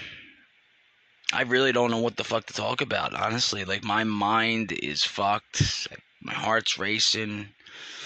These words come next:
Chest hurts. Left arm's numb. Other than that, I'm great. No, none of that's happening. <clears throat> You know, I did talk about a lot of fucking crazy health, and I was all over the place, and,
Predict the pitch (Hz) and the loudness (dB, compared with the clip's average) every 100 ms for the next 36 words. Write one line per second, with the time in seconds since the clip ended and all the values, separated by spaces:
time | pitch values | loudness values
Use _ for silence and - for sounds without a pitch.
0 | - - - - - - 117 110 - 113 | -12 -12 -14 -4 2 4 6 4 4 4
1 | 110 107 - 110 110 - 104 107 110 101 | 4 2 2 2 0 0 0 2 2 0
2 | 110 110 107 107 107 131 - 127 165 147 | 2 2 2 -2 -4 -10 -2 2 6 6
3 | 156 151 120 98 101 123 117 - - - | 6 6 2 2 4 4 2 -4 -20 -20
4 | _ _ _ - - - - - - 95 | _ _ _ -14 -6 -4 -4 -6 -10 -4
5 | 98 87 90 - 85 - - - _ - | -2 -2 -2 -2 -4 -6 -8 -14 _ -16
6 | - - - - - - - - - - | -12 -12 -12 -14 -16 -14 -12 -12 -16 -20
7 | _ _ 180 - 170 151 107 - _ 127 | _ _ 2 6 6 6 2 -4 _ 2
8 | 127 117 110 110 120 107 98 104 101 98 | 4 4 2 2 2 2 2 2 4 2
9 | 98 98 104 101 95 - 101 98 101 101 | 2 0 -2 -2 -2 -2 -2 0 -2 0
10 | 92 90 92 87 78 85 113 90 87 90 | -2 -2 -6 -4 -4 0 2 2 2 0
11 | - - 73 76 - 82 71 | -4 -4 -2 0 0 -2 -10